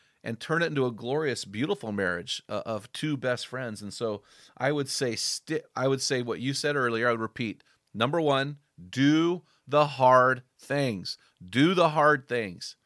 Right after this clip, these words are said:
Number two, stick with your commitments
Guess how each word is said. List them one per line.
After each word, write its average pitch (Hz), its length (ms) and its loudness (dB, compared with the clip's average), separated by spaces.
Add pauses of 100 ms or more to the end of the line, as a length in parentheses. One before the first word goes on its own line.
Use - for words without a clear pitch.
(880)
Number 127 240 -4
two, 143 480 -2
stick - 720 0
with 143 220 -2
your 139 260 2
commitments 131 920 -2